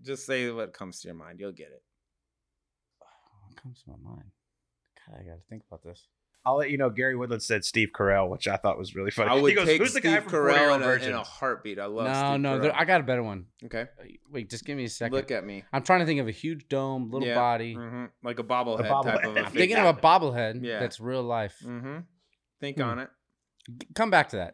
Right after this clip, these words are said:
Speaker 1: Okay, we'll
Speaker 3: Okay.
Speaker 1: come back.
Speaker 3: It'll come to you at some point.
Speaker 1: Yeah, it's an obvious answer. When you hear it, you're gonna know that it's
Speaker 3: All
Speaker 1: the
Speaker 3: right.
Speaker 1: answer.
Speaker 2: Yeah.
Speaker 1: Colt,
Speaker 3: Uh,
Speaker 1: go.
Speaker 3: celebrity crush.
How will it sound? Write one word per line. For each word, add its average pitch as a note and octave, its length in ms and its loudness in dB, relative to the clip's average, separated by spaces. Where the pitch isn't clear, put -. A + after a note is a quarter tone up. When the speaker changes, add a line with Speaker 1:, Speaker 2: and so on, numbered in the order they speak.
Speaker 1:
Okay, C#3+ 260 -2
we'll F3+ 180 -4
Speaker 3:
Okay. D3+ 100 0
Speaker 1:
come B2 80 2
back. A#2+ 300 -2
Speaker 3:
It'll G3+ 160 2
come C3+ 160 0
to A2+ 60 -4
you A2+ 40 -4
at - 80 -16
some G#2 100 -10
point. F2+ 220 -8
Speaker 1:
Yeah, B2 220 2
it's D#3+ 180 0
an F#3+ 80 6
obvious D#3+ 380 6
answer. B2+ 200 0
When D#3 140 0
you D#3 80 0
hear D3+ 200 2
it, A#2+ 60 -2
you're A#2 140 -2
gonna G#2+ 180 -6
know G2+ 200 -8
that F#2+ 100 -10
it's F#2+ 100 -12
Speaker 3:
All B2+ 80 -4
Speaker 1:
the A2+ 60 -2
Speaker 3:
right. G2+ 80 -8
Speaker 1:
answer. F#2 220 -16
Speaker 2:
Yeah. F#2+ 80 -8
Speaker 1:
Colt, C#3+ 140 4
Speaker 3:
Uh, A2+ 60 4
Speaker 1:
go. A#2 180 0
Speaker 3:
celebrity D3 500 2
crush. A#2+ 440 -2